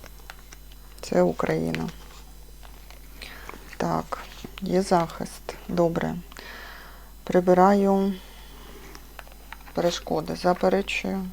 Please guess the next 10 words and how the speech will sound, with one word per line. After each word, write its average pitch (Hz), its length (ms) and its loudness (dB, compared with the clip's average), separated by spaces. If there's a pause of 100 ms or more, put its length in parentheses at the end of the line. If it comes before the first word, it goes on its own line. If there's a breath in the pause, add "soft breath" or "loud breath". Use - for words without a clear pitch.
(1040 loud breath)
Ну, 202 60 -6
тут 214 140 -4
перешкод - 580 2
нема 185 320 4
таких - 360 -2
сильних. 170 640 -4 (320)
Заперечую. 170 800 -2 (1300 loud breath)
Так. 160 460 -6 (4000 loud breath)
Заперечую. 170 1160 2 (3000 loud breath)
Перекриваю. 185 920 6